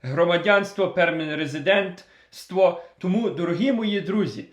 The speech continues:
якщо ви зараз думаєте про те, щоб залишитися в Канаді, думайте над тим, збирайте документи, подавайтеся. Чим швидше ви подастесь,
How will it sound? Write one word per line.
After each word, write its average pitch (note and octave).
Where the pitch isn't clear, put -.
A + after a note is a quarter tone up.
якщо F3
ви G3
зараз F3
думаєте E3
про C3+
те, E3+
щоб C3
залишитися C#3
в -
Канаді, D#3
думайте G3+
над F3
тим, F3
збирайте E3
документи, F3
подавайтеся. D#3+
Чим D#3+
швидше G3+
ви F#3
подастесь, F3